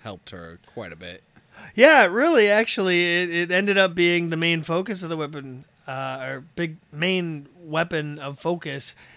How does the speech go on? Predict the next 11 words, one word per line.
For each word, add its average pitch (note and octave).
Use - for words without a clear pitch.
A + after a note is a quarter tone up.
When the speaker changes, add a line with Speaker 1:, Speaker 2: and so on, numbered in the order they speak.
Speaker 2:
throughout D3+
this, D3
uh, C3+
season D#3
and, C3+
and C3+
series E3+
here. C#3+
'Cause, G3+
you C#4
know, C4+